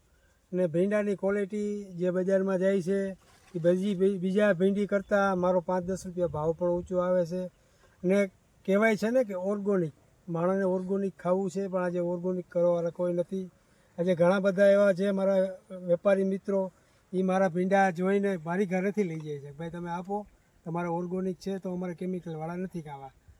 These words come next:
પાંચ રૂપિયા વધારે લેજો, લઈ લેજો." એટલા માટે આ ભીંડા શુદ્ધ ઓર્ગોનિક છે, આમાં કોઈ પણ જાતનું કેમિકલ, પાયામાં પણ મેં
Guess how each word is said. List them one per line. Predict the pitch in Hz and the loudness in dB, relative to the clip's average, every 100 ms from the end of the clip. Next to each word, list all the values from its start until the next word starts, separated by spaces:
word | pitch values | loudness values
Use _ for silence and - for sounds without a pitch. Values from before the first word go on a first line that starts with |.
| _ | _
પાંચ | 196 196 208 | -4 -4 -4
રૂપિયા | 196 196 | -4 -4
વધારે | 185 185 202 202 | -2 0 2 2
લેજો, | 190 180 170 185 - - _ - - | 0 -6 -8 -10 -14 -20 _ -18 -4
લઈ | 170 208 214 | 4 6 6
લેજો." | 170 147 139 175 | 2 -4 -12 -14
એટલા | 165 196 | -6 -2
માટે | 196 202 202 202 | -2 -4 -2 0
આ | 196 | 0
ભીંડા | 175 170 190 202 202 202 - - - - _ - - - - - _ _ - - | -2 0 4 4 4 0 -6 -18 -18 -18 _ -20 -20 -20 -20 -20 _ _ -20 -4
શુદ્ધ | 220 247 220 | 2 2 2
ઓર્ગોનિક | 214 233 214 220 214 - | 0 0 2 2 2 0
છે, | 208 202 | 0 2
આમાં | 202 190 202 | 0 -2 -4
કોઈ | - 196 208 | -4 -2 -2
પણ | 208 214 208 | -2 -2 -2
જાતનું | 185 190 208 | -4 -6 -6
કેમિકલ, | 185 196 208 196 | -6 -4 -4 -4
પાયામાં | 180 185 214 233 233 214 | -4 2 4 6 4 2
પણ | 226 220 | 2 2
મેં | 214 208 | 0 -2